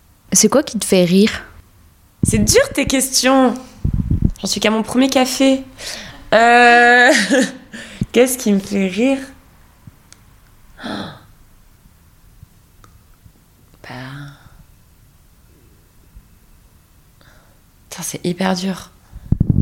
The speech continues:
Speaker 1: Pour réfléchir.
Speaker 2: Par exemple, euh... qu'est-ce qui me fait rire ? Bah, les gens drôles. Les gens spontanés.
Speaker 1: Qui sont drôles malgré eux ?
Speaker 2: Ouais,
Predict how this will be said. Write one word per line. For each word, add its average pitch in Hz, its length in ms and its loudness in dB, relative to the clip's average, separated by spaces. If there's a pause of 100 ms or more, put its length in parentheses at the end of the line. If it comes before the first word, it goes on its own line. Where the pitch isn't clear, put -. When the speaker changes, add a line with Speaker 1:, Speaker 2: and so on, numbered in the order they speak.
(200)
Speaker 1:
Pour 180 100 -8
réfléchir. 175 460 -4
Speaker 2:
Par 175 100 -4
exemple, 180 480 -14
euh... 160 420 -4 (2250)
qu'est-ce - 200 -4
qui 185 140 -16
me 160 60 -10
fait - 200 -8
rire ? 170 240 -4 (800)
Bah, 165 60 -14
les 165 80 -10
gens 165 180 -6
drôles. 165 320 -10 (2500)
Les 170 120 -6
gens 175 140 0
spontanés. 165 680 -4 (2250)
Speaker 1:
Qui 190 560 4
sont 185 280 2
drôles 180 280 4
malgré 190 420 4
eux ? 214 140 2
Speaker 2:
Ouais, 190 300 -2